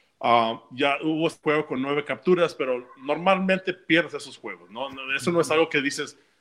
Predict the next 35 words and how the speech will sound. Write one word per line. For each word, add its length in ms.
"Puedo 180
dejar 200
nueve 200
y 20
vamos 200
a 60
ganar 120
el 40
partido". 260
No, 240
no, 160
no, 220
normalmente 680
pierdes 440
esos 240
tipos 260
de 100
partidos, 580
¿no? 140
So, 300
ah, 120
no 220
pueden 240
tener 300
otro 220
partido 260
de 60
esa 100
manera 240
porque 280
la 140
ofensiva 480
de 160
los 280
Rams 480